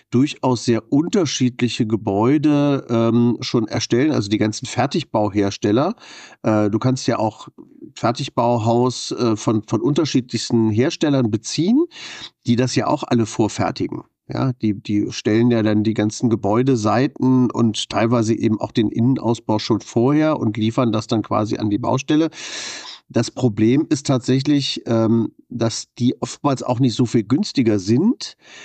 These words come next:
weil die gar nicht auf die Mengen kommen. Und weil es sich für so ein Unternehmen, das jetzt, keine Ahnung, in Köln angesiedelt ist, dann einfach auch nicht lohnt,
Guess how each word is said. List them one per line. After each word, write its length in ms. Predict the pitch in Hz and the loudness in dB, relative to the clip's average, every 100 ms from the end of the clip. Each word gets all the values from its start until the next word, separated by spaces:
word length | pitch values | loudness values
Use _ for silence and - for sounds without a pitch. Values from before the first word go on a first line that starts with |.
| - _ _ | -20 _ _
weil 260 | 98 110 143 | 0 0 2
die 140 | 139 | 2
gar 180 | 117 117 | 2 2
nicht 160 | 127 | 2
auf 80 | 123 | 0
die 140 | - 107 | 0 2
Mengen 360 | 110 131 101 | 4 4 2
kommen. 560 | - 92 76 - 113 - _ | 0 -6 -6 -8 -12 -18 _
Und 400 | 113 113 101 - | -2 -2 -2 -8
weil 380 | - 113 107 131 | -6 -2 2 2
es 160 | 160 131 | 2 0
sich 200 | 135 - | -2 2
für 120 | 135 | 0
so 140 | 117 | 2
ein 80 | 123 | 2
Unternehmen, 760 | 117 131 123 110 104 127 160 139 | 2 2 4 4 4 4 4 2
das 200 | 117 - | 0 0
jetzt, 260 | 113 - - | -4 -4 -10
keine 200 | 101 87 | -8 -4
Ahnung, 260 | 98 98 | -4 -4
in 100 | 98 | -6
Köln 520 | - 117 135 147 147 | -2 2 2 4 2
angesiedelt 680 | 131 - 147 139 117 135 135 | 0 0 2 2 2 2 0
ist, 260 | - 131 - | 0 -2 0
dann 120 | 117 | 0
einfach 320 | - 104 - | 0 -6 -6
auch 140 | - - | -6 -2
nicht 180 | 107 | -2
lohnt, 380 | 113 123 190 180 | 0 2 2 0